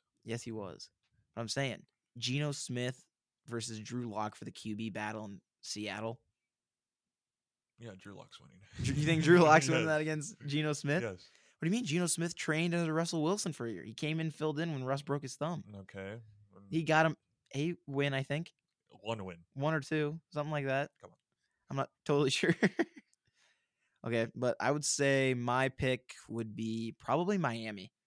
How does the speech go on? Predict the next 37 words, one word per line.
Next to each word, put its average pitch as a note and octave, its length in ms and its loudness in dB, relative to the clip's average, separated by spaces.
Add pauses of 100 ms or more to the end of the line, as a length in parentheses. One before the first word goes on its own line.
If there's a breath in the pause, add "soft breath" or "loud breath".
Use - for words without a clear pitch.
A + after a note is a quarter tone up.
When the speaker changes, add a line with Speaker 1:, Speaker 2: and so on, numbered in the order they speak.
(120)
Speaker 1:
I G2+ 40 -20 (240)
Speaker 2:
Miami. D3 160 2
Speaker 1:
think - 60 -6
Miami's C3 560 2
done A#2+ 200 -2
a A2+ 140 -6
fantastic C3 1200 -6
job. C2 140 -12
I A2+ 100 -4
mean, B2 240 -2 (260)
Mike D#3 120 0
McDaniel, C#3+ 520 0
obviously C3 480 0
a C3 40 2
genius, A2+ 500 -6 (160)
Speaker 2:
Yeah. A2+ 100 -16 (180)
Speaker 1:
uh, A2 320 -4 (100)
from A#2+ 140 -6
the A2+ 60 -6
forty-niners. A2 360 -6
Took D#3 140 0
a D3+ 40 2
lot C#3+ 200 6
of D#3 80 0
forty-niners D3+ 360 0
guys D#3+ 180 0
with C#3 140 0
him, D#3+ 60 -2
including C#3 360 0
Wes C#3+ 180 -2
Welker C3+ 400 0 (460)
as A2+ 220 -2
his B2 220 -4
wide A#2+ 200 2
receivers C3 380 -4
coach. - 340 -6
Speaker 2:
Yep. A2 100 -12